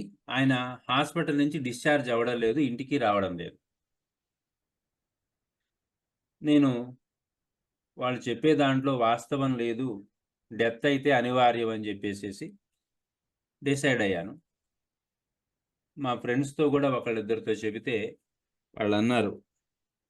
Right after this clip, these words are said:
"అది నీకు నిజమని తెలిసి, తెలిసినా కూడా మనం బయటికి చెప్పడం అనేది కరెక్ట్ కాదు ఈ టైంలో, అందరినీ అది బాధ పెడుతుంది, అందుకని ఎవరితో ఏమీ మాట్లాడొద్దు, సైలెంట్గా ఉండమన్నారు."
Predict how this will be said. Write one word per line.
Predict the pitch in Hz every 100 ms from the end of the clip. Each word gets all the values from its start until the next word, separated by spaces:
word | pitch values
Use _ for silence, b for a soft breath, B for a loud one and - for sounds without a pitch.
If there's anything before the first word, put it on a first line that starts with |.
| _ _ _ _ _ -
"అది | 110 117
నీకు | 117 117
నిజమని | 117 113 131 139 135
తెలిసి, | 131 117 117 139
తెలిసినా | 127 117 120 135 123
కూడా | 117 120 123 120 - _ _ _ _ _ _ _ _ _
మనం | 117 113 110
బయటికి | 127 139 156
చెప్పడం | 151 131 131 131
అనేది | 127 123 120
కరెక్ట్ | - 113 113 139
కాదు | 131 113 110
ఈ | 117 107
టైంలో, | 110 110 117 113 - - _ _ _ _ _ _ _ _ _ _ -
అందరినీ | 123 127 123 127
అది | 120 107
బాధ | 107 113
పెడుతుంది, | 127 117 101 107 120
అందుకని | 120 107 113 113
ఎవరితో | 101 107 117 113
ఏమీ | 107 110 104
మాట్లాడొద్దు, | 95 98 107 98 92
సైలెంట్గా | 123 101 101 101 98 104
ఉండమన్నారు." | 92 92 92 87 92